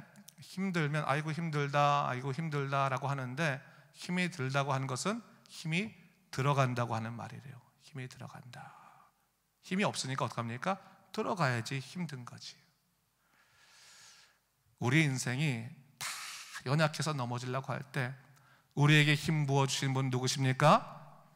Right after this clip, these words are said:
예수 그리스도이십니다. 한번 따라하고, 예수 그리스도가 우리의 힘이십니다. 믿으십니까?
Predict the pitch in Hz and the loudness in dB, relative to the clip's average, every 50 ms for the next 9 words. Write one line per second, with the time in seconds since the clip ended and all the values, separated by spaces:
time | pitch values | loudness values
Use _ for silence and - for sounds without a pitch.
0 | _ _ _ _ _ _ _ _ _ _ - 101 104 110 107 - - - 113 - | _ _ _ _ _ _ _ _ _ _ -6 -2 0 0 2 0 0 -2 -4 -6
1 | - 123 110 107 - - - 104 104 - - - 110 123 143 - - - - - | -8 -8 -8 -8 -8 -8 -10 -8 -8 -8 -10 -10 -12 -14 -14 -14 -16 -16 -12 -8
2 | 120 123 123 - 120 131 120 117 135 151 156 - - 170 156 151 151 135 - - | -6 -4 -2 0 0 2 4 6 8 8 8 8 6 6 6 8 8 6 8 6
3 | 143 131 135 139 190 233 240 - - - - - - - - - - - - - | 6 8 10 10 10 8 6 2 -10 -16 -16 -18 -20 -20 -20 -20 -20 -20 -20 -20
4 | - - - - - - - - - - - - - - - - - 117 120 123 | -20 -20 -20 -20 -20 -20 -20 -20 -20 -20 -20 -20 -20 -20 -10 -4 -2 2 4 4
5 | 120 117 - - - 165 147 123 - - 123 107 107 104 98 98 113 113 - - | 2 2 2 0 2 4 4 4 2 2 -2 -2 -4 -4 -6 -8 -10 -12 -14 -18
6 | - _ _ - - - - - - - - - - - - - - - - - | -20 _ _ -20 -20 -20 -20 -20 -20 -20 -20 -20 -20 -20 -20 -20 -20 -20 -20 -20
7 | _ - - - - - _ - 110 120 127 139 131 - 139 127 123 123 - 151 | _ -20 -20 -20 -20 -18 _ -2 2 4 6 6 4 4 2 0 0 2 2 2
8 | 180 220 | 2 2